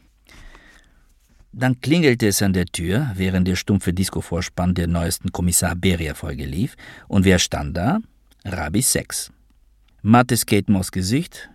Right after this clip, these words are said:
schon damals Dutzende Furchen im schütteren pädophilen Bart, enger schwarzer Anzug aus der Dati-Linie von Isaac Mizrahi. Er sagte: "Ich habe gute Nachrichten für Sie, Monsieur Karubina. Ich habe Ihre Tochter gefickt,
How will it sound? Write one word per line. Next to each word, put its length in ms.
schon 240
damals 360
Dutzende 400
Furchen 440
im 140
schütteren 500
pädophilen 640
Bart, 340
enger 360
schwarzer 480
Anzug 440
aus 160
der 160
Dati-Linie 920
von 280
Isaac 480
Mizrahi. 520
Er 140
sagte: 540
"Ich 180
habe 240
gute 320
Nachrichten 580
für 220
Sie, 200
Monsieur 320
Karubina. 680
Ich 160
habe 200
Ihre 220
Tochter 320
gefickt, 640